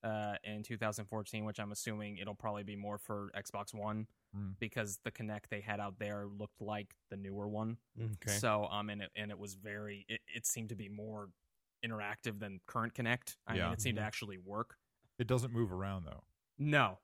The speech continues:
Speaker 2: Yeah.
Speaker 1: No. Um,
Speaker 2: Doesn't
Speaker 1: they
Speaker 2: have the motors in it like the
Speaker 1: No,
Speaker 2: current
Speaker 1: no.
Speaker 2: Kinect.
Speaker 1: It, it, it, it didn't
Speaker 2: It's a
Speaker 1: look like it
Speaker 2: block
Speaker 1: was
Speaker 2: in.
Speaker 1: moving from
Speaker 2: Yeah.
Speaker 1: where I was sitting. And, um, it basically, um,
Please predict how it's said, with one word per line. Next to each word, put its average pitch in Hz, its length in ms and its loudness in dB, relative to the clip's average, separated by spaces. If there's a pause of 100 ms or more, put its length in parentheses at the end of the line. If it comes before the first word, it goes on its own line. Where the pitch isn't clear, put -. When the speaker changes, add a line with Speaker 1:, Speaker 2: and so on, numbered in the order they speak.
Speaker 2:
Yeah. 85 240 0
Speaker 1:
No. 110 440 6
Um, 120 340 8
Speaker 2:
Doesn't 113 80 4
Speaker 1:
they 135 100 12
Speaker 2:
have - 100 6
the 101 60 -2
motors 98 380 0
in 92 100 -4
it - 100 -8
like 90 180 -4
the 143 60 2
Speaker 1:
No, 156 260 12
Speaker 2:
current 143 100 8
Speaker 1:
no. 123 260 12
Speaker 2:
Kinect. 110 40 4
Speaker 1:
It, 131 160 10
it, 123 160 6
it, 127 240 4
it 117 140 2
didn't 139 160 6
Speaker 2:
It's 110 80 2
a - 20 6
Speaker 1:
look 147 120 6
like 113 140 8
it 117 100 8
Speaker 2:
block 117 80 6
Speaker 1:
was 113 140 2
Speaker 2:
in. 127 60 2
Speaker 1:
moving 110 280 2
from 113 180 0
Speaker 2:
Yeah. 110 60 2
Speaker 1:
where 104 120 4
I 113 140 6
was 107 160 0
sitting. 98 420 -4
And, 101 320 -4
um, 101 400 -2
it 113 180 0
basically, 120 680 2
um, 107 480 0